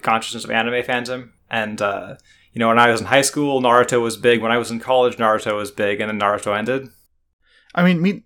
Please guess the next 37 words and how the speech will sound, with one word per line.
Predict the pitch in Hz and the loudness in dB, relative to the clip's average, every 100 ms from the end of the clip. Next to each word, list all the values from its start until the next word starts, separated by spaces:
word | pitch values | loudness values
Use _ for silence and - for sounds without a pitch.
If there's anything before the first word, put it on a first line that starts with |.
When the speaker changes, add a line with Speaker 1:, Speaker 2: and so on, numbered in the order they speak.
| - | -4
Speaker 2:
me, | 175 208 | -2 -2
me | 147 170 | 0 2
too, | 180 - 147 127 | 2 4 2 4
we're | 139 156 | 4 4
roughly | 143 165 170 151 | 6 4 4 -2
the | 135 135 - | -2 -4 -4
similar | - 139 131 127 | -2 0 2 2
ages. | 131 127 127 143 - - _ _ _ _ _ - | 2 0 -2 -6 -6 -12 _ _ _ _ _ -2
Speaker 1:
And | 151 | 4
now | 175 196 | 8 8
it's | 180 180 | 8 2
like, | 165 135 123 - - _ _ | 2 4 2 -4 -20 _ _
whenever | 139 147 151 143 139 | -2 4 4 6 6
a | |
new | 131 139 | 4 0
thing | 127 117 | 0 0
airs, | 110 107 101 | 2 0 0
it | 117 | -4
is | 107 | -2
the | 123 | -2
biggest | 107 123 117 - | 0 2 0 0
thing | 113 104 | -4 -4
until | 110 110 117 107 104 | -6 -4 0 0 0
it | 101 | -2
goes | 120 113 110 | 0 0 2
off | 107 - | 2 2
television | 113 107 104 101 | 0 -2 -4 -10
and | 104 | -8
then | 104 | -6
a | 101 | -4
different | 107 120 113 | -4 -6 -6
thing | 131 | -6
starts | - 131 139 | -2 -2 0
airing, | 139 147 147 _ - | -2 -2 -6 _ -10
and | 113 110 | -6 -4
then, | 101 | -4
uh, | 101 98 107 110 | -2 -4 -4 -10